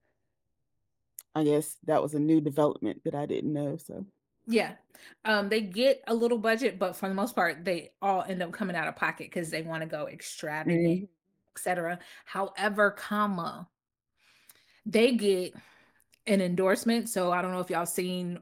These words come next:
Speaker 2: Usher, but he got, I think it's underwear or something. All I know is the
Speaker 1: Mm-hmm.
Speaker 2: man looking good and he holding a peach. I don't really care what
Speaker 1: Mm-hmm.
Speaker 2: he see. Um,
Speaker 1: Isn't that the Skims ad?
Speaker 2: Oh, yeah, that's what it is. That's why.
Speaker 1: I mean, the peach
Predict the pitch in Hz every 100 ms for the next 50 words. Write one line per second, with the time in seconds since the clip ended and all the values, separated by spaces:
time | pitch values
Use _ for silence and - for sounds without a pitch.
0 | - 185 - 185 175 170 185 180 156 -
1 | - - - 190 180 - 185 185 185 180
2 | 175 180 185 185 _ 247 277 240 202 185
3 | 196 214 202 - - 175 185 185 175 226
4 | 196 185 170 - 190 - - - - -
5 | 226 262 285 277 247 254 269 302 277 302
6 | 302 302 - - 370 _ _ _ 247 240
7 | 226 202 196 - 254 190 180 165 - -
8 | 180 196 208 208 202 - _ _ _ _
9 | _ _ - 202 202 202 196 202 208 190
10 | 175 170 165 175 175 165 165 170 190 170
11 | 180 175 175 160 170 - _ _ 226 269
12 | 240 214 208 320 311 277